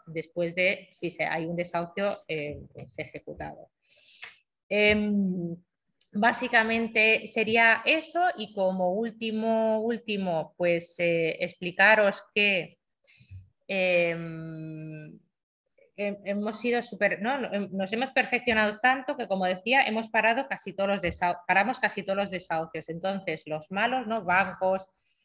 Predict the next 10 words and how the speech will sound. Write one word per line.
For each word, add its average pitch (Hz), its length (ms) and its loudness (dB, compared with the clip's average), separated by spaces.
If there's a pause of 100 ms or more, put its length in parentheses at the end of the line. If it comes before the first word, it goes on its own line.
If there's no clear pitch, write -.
(140)
eh, 170 480 0
fondos 190 280 0
de 202 60 -4
inversión, 226 500 0 (280)
se - 140 -4
inventaron, 190 800 4 (320)
eh, 165 360 -2
uh, 262 200 -12 (400)
se - 160 -4
inventaron 233 960 2